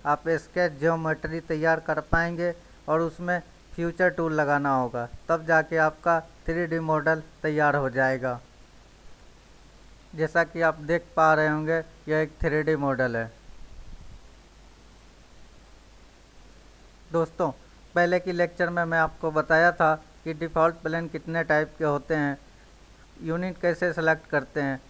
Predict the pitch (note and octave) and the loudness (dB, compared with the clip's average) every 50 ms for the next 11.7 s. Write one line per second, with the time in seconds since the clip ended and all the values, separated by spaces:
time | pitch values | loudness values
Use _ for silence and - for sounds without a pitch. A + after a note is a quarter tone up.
0 | - - D#3+ D#3+ E3 E3 E3 E3 D#3+ D#3+ - E3 E3+ E3+ E3 D#3 D#3 D#3+ D#3+ E3 | -10 -4 0 2 4 4 4 2 2 -2 -4 -2 0 0 2 2 2 2 4 4
1 | D#3+ D#3+ D#3+ D3+ D#3 D#3+ D#3 D#3 D#3+ E3 D#3+ D#3 D#3 E3 E3+ D#3+ E3 D#3+ D#3+ E3+ | 4 2 2 0 -2 -4 -2 -2 -2 -2 -2 -2 -4 -4 -2 0 0 0 4 4
2 | D#3 D3+ D3 D3 C#3 - - - - - - - E3 E3 D#3 D#3+ D#3+ D#3+ D#3 D3+ | 4 4 4 2 0 -4 -8 -20 -20 -18 -10 -4 -4 -4 -2 -2 -2 -2 -2 -2
3 | D3+ E3 D3+ - - - E3+ D#3 - - - F3 E3+ E3 D#3 D#3 D3+ D3+ E3 E3 | -4 -6 -6 -6 -8 -8 -8 -8 -8 -2 -2 -2 0 0 -2 -4 -2 -2 -4 -4
4 | D#3+ D#3+ D3+ D#3+ D3+ D3+ C#3+ C3+ D3 C#3+ C3+ C3+ C#3+ C3+ - - - - - - | -4 0 2 4 4 4 4 0 -2 -2 0 0 0 -2 -2 -6 -18 -16 -6 -4
5 | D3+ D3+ - D#3 D3+ D3+ D3+ D3+ C#3+ - D#3+ D3 C3+ C#3 C#3+ - - - C#3+ B2 | -4 -4 -2 -2 0 2 2 0 0 -2 -4 -4 -2 -4 -4 -4 -4 -6 -6 -6
6 | - - - C3+ B2 A#2+ A#2 A#2 - - - - - - - D#3 D#3 F3 F3 F3 | -8 -8 -10 -10 -8 -8 -10 -12 -16 -20 -20 -20 -18 -10 -10 -8 -4 -4 -4 -2
7 | F3+ F#3+ G3 F#3+ F#3 - - - - D3+ D3+ D#3 D3+ C#3+ - D3+ C#3+ C#3 C#3 - | -2 -2 -2 -2 -4 -8 -14 -6 -6 -2 -2 -2 -2 -2 -4 -2 -2 -2 -4 -4
8 | - - C3+ B2 - - - B2+ B2 A#2+ A#2+ A#2+ - - - - - - - D#3 | -6 -6 -6 -6 -6 -10 -10 -8 -8 -8 -10 -12 -18 -20 -20 -20 -18 -10 -6 -2
9 | E3+ F3+ F3+ E3+ - F3 E3 E3+ E3+ E3 - - - D#3+ D3 D#3+ E3 E3 D#3+ D#3+ | 0 0 -2 0 0 0 2 2 0 0 -4 -2 -2 -2 -2 0 -4 -4 -4 -4
10 | E3+ E3 E3 E3 E3 E3+ D#3+ D#3+ - - - - - - - - D3+ D#3 D#3 - | -6 -6 -4 -4 -4 -4 -4 -6 -8 -20 -20 -20 -20 -12 -2 2 2 2 2 0
11 | - E3+ E3+ E3+ E3+ D#3+ D#3 D#3+ D#3+ D#3+ E3+ E3+ E3 | -4 -2 -2 -2 0 0 0 0 0 2 0 0 0